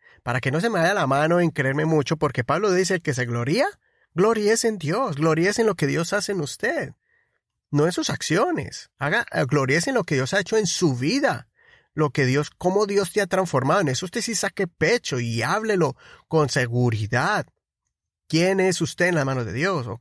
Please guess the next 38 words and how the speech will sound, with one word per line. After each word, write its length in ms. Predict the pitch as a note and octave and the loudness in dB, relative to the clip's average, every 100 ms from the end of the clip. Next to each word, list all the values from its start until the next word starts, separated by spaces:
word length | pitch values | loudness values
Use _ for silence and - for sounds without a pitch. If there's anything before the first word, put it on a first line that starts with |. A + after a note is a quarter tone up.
| _ | _
qué 400 | - D3 F3+ G3 | -4 -2 0 2
ha 140 | D#3+ D3+ | 2 0
hecho 180 | - | -2
Dios 160 | C3+ B2 | -4 -4
en 80 | A#2+ | -4
ti?". 220 | F3 E3 _ _ - - _ _ - | -6 -8 _ _ -20 -20 _ _ 0
Dice, 180 | E3+ | 0
"Pero 320 | E3+ F3 D#3+ - | 2 2 0 0
en 180 | E3+ D#3+ | 2 2
cuanto 520 | - D#3+ D#3 D3+ D#3 | 0 2 2 2 0
a 40 | D3+ | 2
las 160 | D3 | 0
revelaciones, 840 | C#3+ C#3 C3+ A#2+ - D#3 F#3+ F#3 | 0 0 0 0 0 2 2 0
en 140 | C3+ C3+ | 0 -2
esas 180 | D3 F3+ | -4 -2
grandezas 400 | C3+ B2+ D#3+ E3+ | -2 -2 -4 -2
que 100 | B2+ | 0
Dios 120 | B2+ | 0
me 120 | D3+ | 0
ha 40 | |
dado, 240 | D3 D#3+ E3+ _ _ - | 0 0 -4 _ _ -4
entonces 380 | C#3+ D#3+ D3+ D3 | -2 0 0 0
Dios 280 | E3 E3+ E3 | 2 2 2
me 140 | D#3+ | 2
ha 80 | D3+ | 2
permi-, 400 | E3 D3+ - C#3+ | 0 0 -2 -4
Dios, 320 | C3 D#3+ E3+ B2+ - - | 0 2 0 -4 -6 -2
eh, 200 | C3 - _ _ _ _ D3 | -2 -2 _ _ _ _ -2
dice, 240 | C3+ - | 0 0
'Me 140 | B2+ C#3+ | 0 0
ha 80 | |
sido 300 | C3+ F#3+ F3 | 0 0 2
dado 180 | E3 E3 | 2 2
un 100 | E3 | 2
aguijón 460 | E3 D3 B2 C#3 D#3 | 0 -2 -4 -2 0
en 180 | D#3+ C#3+ | 0 0
la 140 | A#2+ | -2
carne, 560 | - D3+ D#3 D3 C#3+ | -4 -2 -2 -2 -4